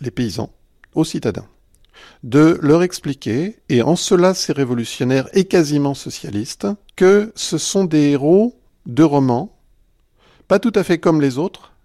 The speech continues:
mais qu'ils sont dignes d'être des héros de romans. Jusque-là, les paysans ne pouvaient être que des comparses, comme dans les pièces de Molière, des éléments du décor, en général balourds,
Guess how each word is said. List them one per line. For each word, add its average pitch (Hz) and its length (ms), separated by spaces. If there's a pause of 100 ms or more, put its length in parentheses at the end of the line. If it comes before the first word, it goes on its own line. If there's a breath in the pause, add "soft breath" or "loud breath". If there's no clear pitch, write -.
mais 139 120
qu'ils 123 180
sont 143 220
dignes 175 420
d'être 135 320
des 110 120
héros 160 220
de 165 80
romans. 110 300 (460 soft breath)
Jusque-là, 156 720 (440)
les 151 200
paysans 151 500
ne 170 140
pouvaient 156 400
être - 320 (120)
que 170 100
des 147 180
comparses, - 580 (600)
comme 175 180
dans 139 60
les 127 80
pièces 117 220
de 104 60
Molière, 90 540 (220)
des 139 160
éléments 170 220
du 139 120
décor, 117 600
en 135 100
général 127 320
balourds, 107 500